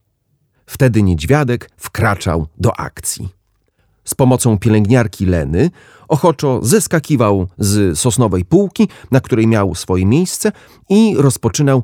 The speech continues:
misiowe przedstawienie. „No to pokaż, Szczepan, co potrafisz”, zachęcał niedźwiadka doktor Bajkowski.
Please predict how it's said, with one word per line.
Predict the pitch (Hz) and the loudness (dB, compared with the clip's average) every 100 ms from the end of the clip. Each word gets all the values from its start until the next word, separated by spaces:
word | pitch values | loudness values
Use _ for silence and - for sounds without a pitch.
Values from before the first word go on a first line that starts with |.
| - | -2
misiowe | - 107 - 127 107 95 92 - - | 0 2 4 2 2 0 -2 -6 -14
przedstawienie. | - 101 - - 110 - 131 104 110 - _ _ _ _ _ _ _ _ _ _ - | -4 -2 -2 -6 -6 -6 -10 -14 -18 -20 _ _ _ _ _ _ _ _ _ _ -6
„No | 95 104 107 117 123 | -2 2 2 2 2
to | 131 127 | 0 0
pokaż, | 151 185 190 135 - - - | 2 2 2 2 -2 -12 -14
Szczepan, | - 110 101 92 90 78 - _ _ _ | -4 0 2 2 0 -2 -6 _ _ _
co | - 104 | -2 -2
potrafisz”, | 92 85 90 71 - - - - _ _ _ _ _ _ - | 0 -2 -2 -2 -6 -16 -18 -20 _ _ _ _ _ _ -10
zachęcał | 85 92 127 127 117 | -4 0 2 2 2
niedźwiadka | 110 92 82 98 - 90 | 2 0 0 -4 -4 -4
doktor | 92 - 87 82 | -4 -4 -4 -2
Bajkowski. | 78 80 - - - - - | -2 -4 -6 -12 -10 -18 -16